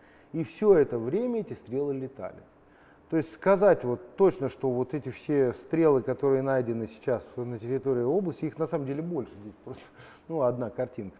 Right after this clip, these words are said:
приведена, да. Вот верхние два ряда — это как раз с Акиншинского городища, а нижние ряды, э, вот это вот городище Петровское, вот это городище Шипилово, это городище Ростиславля, вот это вот Чёртово городище, они похожи, но не совсем.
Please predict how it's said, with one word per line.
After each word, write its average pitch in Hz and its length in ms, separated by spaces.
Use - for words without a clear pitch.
приведена, 107 500
да. 123 180
Вот 117 240
верхние 143 540
два 139 260
ряда — 185 340
это 139 160
как 123 200
раз 156 480
с - 40
Акиншинского 131 680
городища, 240 640
а 139 180
нижние 185 460
ряды, 139 240
э, 131 500
вот 131 180
это 110 140
вот 104 100
городище 120 540
Петровское, 226 800
вот 139 180
это 117 100
городище 117 540
Шипилово, 214 580
это 139 160
городище 120 560
Ростиславля, 190 720
вот 120 140
это 110 160
вот - 80
Чёртово 226 440
городище, 151 560
они 233 220
похожи, 226 540
но 165 160
не 262 160
совсем. 120 580